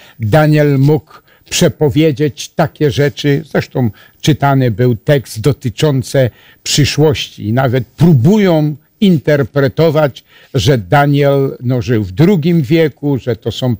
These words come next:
po faktach opisane, co nie ma żadnego z punktu widzenia biblijnego i historycznego, żadnego uzasadnienia. Ym, Daniel żył w szóstym wieku, no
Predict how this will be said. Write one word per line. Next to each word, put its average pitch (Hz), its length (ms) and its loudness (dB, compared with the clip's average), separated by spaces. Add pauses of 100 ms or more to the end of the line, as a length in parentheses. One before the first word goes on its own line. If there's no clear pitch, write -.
(160)
po 143 120 0
faktach 165 560 -2
opisane, 151 640 -4 (420)
co 202 200 0
nie 202 160 2
ma 185 240 2 (100)
żadnego 196 840 0 (300)
z - 160 -12
punktu 190 560 0
widzenia 170 640 0
biblijnego 170 960 0 (140)
i 147 120 2
historycznego, 139 1000 -2 (240)
żadnego 123 680 0 (280)
uzasadnienia. 143 1040 2 (920)
Ym, 127 680 -6 (400)
Daniel 175 520 2
żył 151 380 0
w - 140 -14
szóstym 196 440 -4
wieku, 143 500 -2 (240)
no 127 360 0